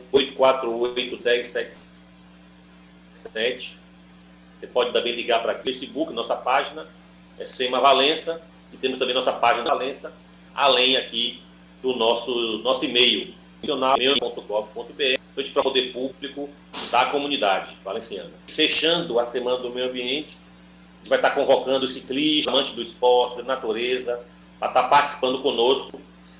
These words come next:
dessa programação alusiva à Semana do Ambiente, iniciando no dia trinta e um de maio, segunda-feira, e finalizando no, esse grande passeio ciclístico em homenagem à Semana do Meio Ambiente.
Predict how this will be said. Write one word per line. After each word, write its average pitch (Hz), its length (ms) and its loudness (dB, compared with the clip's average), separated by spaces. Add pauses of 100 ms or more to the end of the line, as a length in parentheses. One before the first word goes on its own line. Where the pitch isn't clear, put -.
dessa 123 200 2
programação 123 760 4
alusiva 120 600 2
à 101 40 4
Semana 117 280 0
do 120 60 0
Ambiente, 131 380 0 (880)
iniciando 143 480 2
no 139 140 0
dia 127 320 4
trinta 156 280 -4
e 131 80 4
um 131 400 -2
de 117 140 -8
maio, 139 540 2 (360)
segunda-feira, 131 920 0 (200)
e 127 60 -16
finalizando 135 760 2
no, 131 220 -2
esse 127 100 -8
grande 120 280 0
passeio 127 340 0
ciclístico - 720 -6 (280)
em 113 80 -2
homenagem 113 580 0
à 120 60 -2
Semana 113 300 0
do 117 120 -2
Meio 120 220 2
Ambiente. 101 540 -6